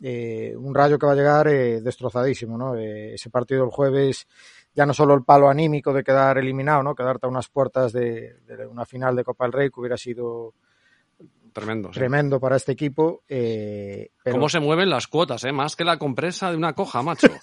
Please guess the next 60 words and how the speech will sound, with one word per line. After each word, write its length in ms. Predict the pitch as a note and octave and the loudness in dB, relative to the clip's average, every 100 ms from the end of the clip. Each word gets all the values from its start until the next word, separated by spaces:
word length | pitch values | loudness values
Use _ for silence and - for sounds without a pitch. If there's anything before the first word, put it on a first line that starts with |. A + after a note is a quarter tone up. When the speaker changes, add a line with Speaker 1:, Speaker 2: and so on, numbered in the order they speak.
| C#4 | -10
Speaker 1:
<laughs> 160 | - | -6
Speaker 2:
El 420 | A#2 B2 B2 E3+ | -2 0 4 6
Cádiz, 360 | D3+ C#3+ B2+ A#2 G#2 G2+ F#2+ - | 8 6 2 0 -6 -12 -16 -20
Speaker 1:
A, 220 | - - | -18 -12
a 0 | C#3 | -8
Speaker 2:
el 240 | C#3+ C3+ | -4 -4
Cádiz, 360 | A#2+ D3 F3 F3+ | 0 0 0 0
apertura 640 | E3+ D#3+ C#3+ E3+ F3+ D#3+ | 0 0 -2 -2 2 2
de 80 | D3+ | 0
tres 320 | - D#3 D#3+ | -2 -6 -6
cuarenta 480 | - D3+ D3+ F#3+ G3 | -4 -2 0 0 0
y 40 | F3 | 0
ahora 100 | E3 | -2
está 260 | - F#3 | -2 -4
por 160 | E3 C3+ | -4 -4
dos 140 | D3+ | -4
setenta, 520 | E3 D3+ D3 C#3 F3 | -6 -4 -4 -2 -2
dos 200 | D#3+ D3+ | -2 -4
sesenta 320 | D3 C#3 C#3+ B2+ | -4 -6 -6 -6
y 60 | |
cinco, 340 | A#2 E3+ A#2+ D#3+ | -6 -6 -6 -10
¿eh? 60 | - | -10
Speaker 1:
Pues... 800 | A#2+ A2+ G#2+ G#2+ G#2+ - - - _ - - - - - | -10 -8 -8 -10 -14 -16 -20 -20 _ -20 -20 -20 -20 -10
a 60 | - | 2
ver, 160 | D#3 B2 | 4 4
tienen 240 | D3 D3 | 2 2
la 80 | D3 | 6
baja 220 | D3 C#3 | 6 6
de, 340 | C#3+ C#3+ C#3 C#3 | 6 6 4 2
de 100 | C#3 | 0
Catena 440 | C#3 C3 F3+ E3 | 0 4 4 2
por 140 | D3 C3 | 0 -4
sen-, 200 | C#3+ C#3 - - | -4 -6 -10 -8
por 120 | C3 | -4
sanción. 540 | C#3 C3 F#3+ F#3+ F#3 C3+ | -2 0 2 2 0 -6
Eh, 240 | C3+ B2+ | -4 -4
Falcao 300 | - C3+ D#3+ | -2 4 8
el 60 | D#3+ | 8
otro 180 | D#3+ D#3+ | 8 6
día, 140 | D#3+ | 6
en 80 | D#3 | 4
teoría, 240 | D3 C#3+ D3+ | 2 2 2
no 60 | |
estaba 240 | C#3+ D#3 C#3+ | 2 2 2
disponible. 540 | C#3 - C#3 E3 D#3 | 0 -2 -2 -2 -2
No 100 | C3+ | -2
sé 100 | B2+ | -4
si 60 | B2 | -2
va 100 | C3 | 0
a 20 | |
llegar 220 | C3 B2+ | 0 0
a 20 | A#2+ | -2
este 160 | C#3 | -4
partido. 400 | C3 A#2+ D3+ D3 | -6 -4 -2 -2
Sigue 260 | B2+ B2+ B2+ | -2 -4 -4
con 220 | B2+ B2+ | -4 -6
esas 240 | A#2+ B2+ | -6 -6
dudas, 360 | A#2 B2 B2 G2+ | -4 -2 -4 -4
eh, 340 | A2+ A#2 A#2 A#2 | -8 -6 -6 -8
musculares. 800 | A#2+ - B2 C3+ C#3+ C#3+ C3 | -10 -12 -4 0 0 0 -4